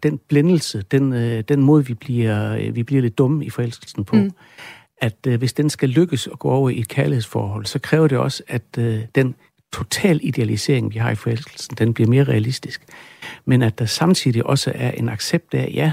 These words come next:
Speaker 1: der er nogle forskelligheder. Ja, det, jeg var helt vild med i starten, det er måske lidt irriterende nu. Men der er stadigvæk så meget, jeg knytter mig til her, så det er værd at
Speaker 2: Ja.
Speaker 1: fortsætte.
Speaker 2: Er det det, der sådan karakteriserer den der forelskelsesfase, at så møder du en person, og så synes du,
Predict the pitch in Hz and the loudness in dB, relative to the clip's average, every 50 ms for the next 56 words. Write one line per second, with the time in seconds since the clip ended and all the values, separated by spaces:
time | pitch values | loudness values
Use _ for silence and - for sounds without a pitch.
0 | 151 - - 147 143 143 139 131 - 135 - - - 170 160 147 127 113 120 110 | 0 0 0 2 2 2 0 0 -2 -4 -2 0 0 0 2 0 0 0 0 0
1 | 117 117 127 143 151 - _ - - _ - - 143 143 127 123 117 131 170 139 | 0 2 2 0 0 -2 _ -10 -20 _ 0 2 2 4 4 2 2 2 2 2
2 | 123 120 156 156 143 131 127 120 117 - - - 143 135 123 _ - 107 - 123 | 2 2 0 2 2 0 0 0 -2 -2 -2 -2 -2 -4 -4 _ -12 -8 -4 -2
3 | 123 123 127 120 - - - 123 131 160 - 147 123 113 - - 156 143 131 117 | -2 0 0 -2 -2 -2 0 2 2 2 2 2 -2 -2 -2 -2 -2 0 0 2
4 | 113 120 131 127 - - - - - - - - - - _ - 127 127 117 127 | 2 2 2 0 -2 -8 -20 -20 -18 -16 -16 -16 -16 -8 _ 2 4 4 4 4
5 | 123 120 - - 165 170 156 131 127 117 - - - 127 120 117 120 127 139 147 | 2 2 2 2 2 4 4 2 0 -2 -2 -2 0 2 2 2 2 2 2 2
6 | 147 135 120 120 - - 117 110 - - - 143 147 147 135 110 98 98 - - | 2 2 0 -2 -2 -4 -4 -4 -2 0 2 4 4 4 2 -2 -4 -4 0 2
7 | 123 117 110 127 117 101 95 95 _ _ _ _ _ - - 123 110 117 107 101 | 2 2 2 0 -2 -2 -4 -10 _ _ _ _ _ -8 -4 -4 -2 0 0 0
8 | 113 123 143 - 98 95 - - - - 185 180 175 - - 135 - - - _ | 0 0 0 -2 -6 -10 -14 -8 -2 -2 0 0 -2 -4 -8 -12 -12 -14 -20 _
9 | _ _ _ _ _ - - - - _ - 302 320 349 349 339 330 330 302 - | _ _ _ _ _ -20 -20 -20 -8 _ 0 0 2 2 0 0 0 0 0 0
10 | - 247 208 - - 165 165 - - 190 185 - - 277 254 175 156 156 165 175 | 0 0 0 0 -2 -6 -6 -6 -6 -6 -4 -4 -2 0 0 2 2 0 -2 -2
11 | 165 - 208 208 180 - 170 - 160 151 - - 175 170 - 180 - 185 - 233 | -2 0 -2 -2 -2 -4 -8 -8 -6 -4 0 0 0 0 0 0 0 0 2 2
12 | 220 226 226 240 240 226 180 165 - - 240 208 - - - 190 - - 202 - | 4 4 4 4 4 2 0 -2 -2 -2 -2 -2 -2 -2 -6 -4 -4 -4 -4 -4
13 | - | -6